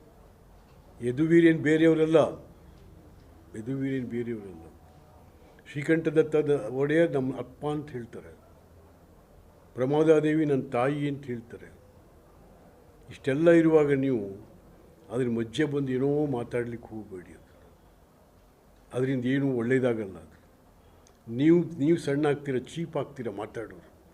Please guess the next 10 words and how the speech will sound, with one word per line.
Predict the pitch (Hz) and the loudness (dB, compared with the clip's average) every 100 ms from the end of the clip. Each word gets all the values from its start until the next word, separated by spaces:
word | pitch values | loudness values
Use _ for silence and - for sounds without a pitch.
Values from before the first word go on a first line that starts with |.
| - _ - - - _ - - | -20 _ -20 -20 -20 _ -20 -10
ಯದುವಂಶದ | 113 131 151 156 147 147 127 | -6 0 0 0 0 0 2
ಅರಸರ | 135 139 151 | 0 0 -2
ಬಗ್ಗೆ, | 147 143 120 110 123 - - - _ _ _ - | 0 0 0 -4 -6 -12 -20 -20 _ _ _ -4
ಅವ್ರ | 123 | -4
ಕುಟುಂಬದ | 123 135 127 180 170 160 | -2 -6 2 2 4 2
ಬಗ್ಗೆ | 143 139 135 | 2 -2 -2
ಮಾತಾಡುವಂಥವ್ರು | 120 113 131 120 117 104 110 95 - | -4 -4 -6 -4 -8 -8 -12 -12 -14
ಚೀಪ್ | 123 117 | -12 -12
ಆಗ್ತೀರಿ | - - 104 | -14 -16 -14
ಹೊರತು | 98 95 - 85 - | -16 -18 -20 -20 -20